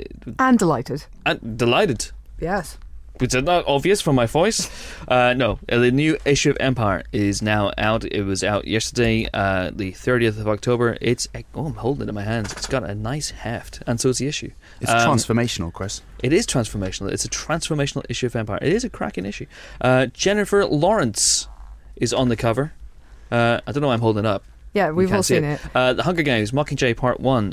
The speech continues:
Speaker 2: is our cover feature, is our cover issue. Uh, Ollie Richards talked to Jennifer Lawrence and everybody involved with the movie to get the inside scoop on the third Hunger Games movie, the penultimate Hunger Games movie. It's very, very exciting.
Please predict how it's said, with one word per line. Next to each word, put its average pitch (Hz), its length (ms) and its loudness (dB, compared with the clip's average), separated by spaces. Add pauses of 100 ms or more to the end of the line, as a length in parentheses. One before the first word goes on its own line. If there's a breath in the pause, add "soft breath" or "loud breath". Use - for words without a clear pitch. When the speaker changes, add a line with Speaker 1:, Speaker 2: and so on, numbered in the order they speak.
Speaker 2:
is 101 340 -2
our 107 160 -2
cover 127 300 -2
feature, 135 420 -2
is 104 220 -4
our 101 80 -2
cover 127 280 0
issue. 143 600 2
Uh, 107 440 2
Ollie 123 180 4
Richards 123 340 0
talked 117 200 -2
to - 80 -18
Jennifer 110 240 0
Lawrence 113 340 0
and 85 160 -8
everybody 113 840 2
involved 101 400 -2
with - 60 -16
the 104 80 -6
movie 113 400 0 (380 loud breath)
to - 80 -8
get 120 160 -2
the - 180 -10
inside 190 560 0
scoop - 440 -2 (340 loud breath)
on 123 140 2
the 113 40 -2
third 156 300 2
Hunger 135 260 -2
Games 110 260 0
movie, 98 320 0
the 95 260 -4
penultimate 131 580 -4
Hunger 107 280 -6
Games 92 280 -6
movie. 90 200 -6
It's - 120 -12
very, 107 240 0
very 98 160 -2
exciting. 95 340 -6